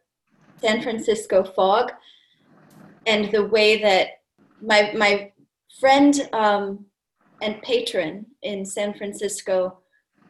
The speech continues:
was killed stepping out into just such a fog at the moment a streetcar rushed by. And, uh,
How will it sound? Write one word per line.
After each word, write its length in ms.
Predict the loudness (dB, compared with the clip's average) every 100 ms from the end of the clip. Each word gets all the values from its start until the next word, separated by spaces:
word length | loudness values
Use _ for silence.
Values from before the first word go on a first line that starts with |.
| _ _
was 240 | -4 -4 -4
killed 500 | -4 2 4 2 -2 -14 _ _ _ _ _ _ _ _ -20 _ _ -20
stepping 560 | -14 0 0 2 2
out 300 | 4 4 2 -2
into 300 | -4 -6 -2
just 260 | 0 0
such 220 | -2 -4 -4
a 120 | -4
fog 420 | 2 2 2 -2 -6 _ _ _ _ _ _ _ -6
at 140 | -4
the 60 | -2
moment 400 | 0 0 0 -2
a 80 |
streetcar 640 | -8 -2 -2 -2 -4 -2 0
rushed 340 | -2 -4 -8
by. 380 | -2 -2 -2 -4 -12 _
And, 220 | -2 0
uh, 100 | 0